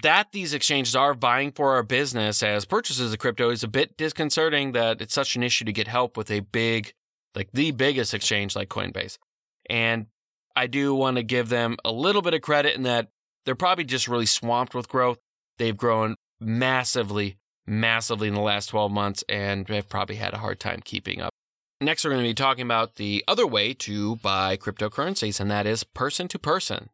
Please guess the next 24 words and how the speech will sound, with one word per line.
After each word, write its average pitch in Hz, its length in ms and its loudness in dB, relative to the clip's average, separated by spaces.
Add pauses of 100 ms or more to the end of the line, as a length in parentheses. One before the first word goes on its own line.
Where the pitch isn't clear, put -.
That's - 240 -6
right. 160 240 2 (800)
In 104 140 -6
the 101 180 -2
age 113 400 0
of 101 300 0 (360)
digital 135 480 0 (300)
cryptocurrencies 107 1080 0
on 156 200 2
the 113 180 0
internet 110 360 0
and - 80 -4
all 113 140 2
that 107 200 0
stuff, - 260 -2
we're 113 80 2
actually 123 260 -2
talking 131 320 -2
about 127 240 0
meeting 156 440 0
with 147 160 0
another 151 280 2
human 143 340 0
being. 120 400 0